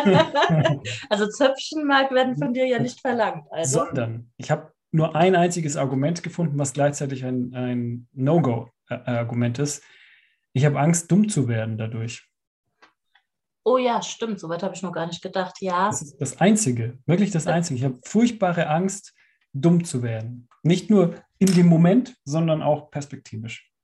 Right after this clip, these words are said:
Speaker 1: Das schließt aber ja viele andere Sportarten dann direkt mit aus.
Speaker 2: Das ist richtig.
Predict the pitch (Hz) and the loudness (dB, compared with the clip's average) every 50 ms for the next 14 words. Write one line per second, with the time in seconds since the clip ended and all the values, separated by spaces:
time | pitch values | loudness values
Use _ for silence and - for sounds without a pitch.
0 | _ _ _ _ _ _ 175 190 190 - - 226 226 - - 208 208 226 220 214 | _ _ _ _ _ _ -6 -4 -4 -6 -6 -8 -8 -6 -4 -2 0 0 2 2
1 | 202 196 196 - - 285 285 294 277 - 247 247 - - 262 247 - - - 226 | 2 0 -2 -4 -2 0 0 2 2 0 -2 -4 -6 -8 -10 -10 -8 -8 -6 -6
2 | 226 233 - 208 208 226 226 208 220 214 208 208 208 208 214 208 - - - 196 | -4 -2 -2 -4 -4 -4 -6 -4 -4 -4 -2 -4 -4 -4 -6 -10 -10 -4 -2 -2
3 | 214 208 - - 151 147 135 135 135 - _ _ - - - _ - - 123 120 | -2 -2 -2 -2 -2 0 0 -2 -4 -10 _ _ -20 -20 -20 _ -8 -6 -6 -6
4 | 120 - 117 - - - | -6 -8 -12 -12 -14 -20